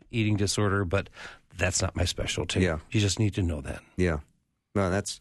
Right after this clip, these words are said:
Speaker 1: Isn't that refreshing?
Speaker 2: Oh, I think it's very refreshing.
Speaker 1: I mean, if we,
Speaker 2: Yeah.
Speaker 1: if we could just close up the, the, the part where, you know, they're asking for money and do it well.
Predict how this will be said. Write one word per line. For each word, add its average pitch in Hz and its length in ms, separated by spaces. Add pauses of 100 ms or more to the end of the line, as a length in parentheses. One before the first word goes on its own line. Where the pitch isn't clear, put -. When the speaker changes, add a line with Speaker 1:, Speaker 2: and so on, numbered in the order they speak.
Speaker 1:
Isn't 143 120
that 202 140
refreshing? 117 800
Speaker 2:
Oh, 139 320
I 107 100
think 101 140
it's 90 80
very 90 280
refreshing. 85 300
Speaker 1:
I 123 40
mean, 127 160
if 117 140
we, 135 180
Speaker 2:
Yeah. 123 60
Speaker 1:
if 120 80
we 131 80
could 127 180
just 151 220
close 147 340
up 160 220
the, 123 80 (120)
the, 117 320
the 113 160
part 135 360
where, 127 260 (300)
you 123 80
know, 123 80
they're 110 100
asking 123 320
for 120 140
money 123 340
and 95 240
do 117 140
it 127 80
well. 113 420